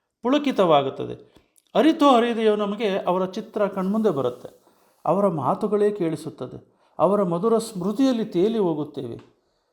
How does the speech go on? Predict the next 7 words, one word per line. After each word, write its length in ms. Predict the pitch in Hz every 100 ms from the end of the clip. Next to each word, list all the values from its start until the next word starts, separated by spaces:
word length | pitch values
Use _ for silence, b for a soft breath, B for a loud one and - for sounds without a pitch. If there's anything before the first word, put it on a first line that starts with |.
| _ _ _ _
ಸಿ, 140 | 277
ಈ 380 | 247 208 247 190
ಹೆಸರಿನಲ್ಲಿ 1040 | 196 233 320 302 285 262 262 202 240 - _ -
ಯಾವ 460 | - 170 214 277 226
ಮಹತ್ವವಿದೆ, 920 | 160 156 214 202 175 180 156 147 143 143 _ _ _ _ _ _ -
ಹೆಸರಿನಲ್ಲಿ 720 | 185 196 262 254 254 220 185
ಏನಿದೆ 680 | 226 208 165 160 151 -